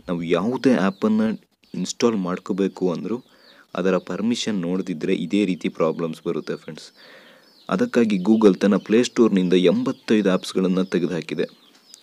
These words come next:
ಆ, ಯಾವ ಕಾರಣಕ್ಕೆ ಅಂದರೆ ಆ ಆ್ಯಪ್ಸಲ್ಲಿ ವೈರಸ್ಗಳ ಹಾವಳಿ ಇದೆ ಅನ್ನುವಂಥ ಒಂದು ಕಾರಣಕ್ಕಾಗಿ,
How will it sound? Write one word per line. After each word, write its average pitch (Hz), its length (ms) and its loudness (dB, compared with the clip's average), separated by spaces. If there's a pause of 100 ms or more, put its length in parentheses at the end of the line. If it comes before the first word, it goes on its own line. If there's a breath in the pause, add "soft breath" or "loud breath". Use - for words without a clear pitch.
ಆ, 85 160 -2
ಯಾವ 90 280 4
ಕಾರಣಕ್ಕೆ 123 500 4
ಅಂದರೆ 101 220 6
ಆ 82 240 0
ಆ್ಯಪ್ಸಲ್ಲಿ 104 440 2
ವೈರಸ್ಗಳ 90 600 6
ಹಾವಳಿ 85 340 2
ಇದೆ 82 160 -2
ಅನ್ನುವಂಥ 82 440 -4
ಒಂದು 82 220 -2
ಕಾರಣಕ್ಕಾಗಿ, 90 640 -2